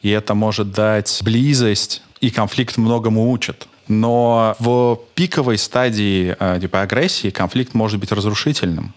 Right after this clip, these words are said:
То есть после этого может не остаться, э, ни отношений. И это открытый вопрос. То есть как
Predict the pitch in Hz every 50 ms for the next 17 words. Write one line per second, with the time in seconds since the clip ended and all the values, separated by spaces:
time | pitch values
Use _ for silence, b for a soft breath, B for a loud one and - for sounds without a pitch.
0 | _ _ - 92 90 - - - 113 - - - 120 131 127 - 113 107 101 95
1 | 110 110 104 101 - 107 101 101 98 - - - 117 113 - - - 92 85 82
2 | 80 76 - - 82 82 82 80 78 80 80 78 76 92 - B B B B B
3 | B B B B B 107 107 110 107 - 117 104 - - - 120 135 139 139 117
4 | 104 98 87 87 - - 123 123 123 - 123 120 - - 135 127 117 - 117 117
5 | 113 - - 87 - - - - - - - _ _ _ _ _ _ _ - -
6 | 120 - - - - 131 127 123 - - -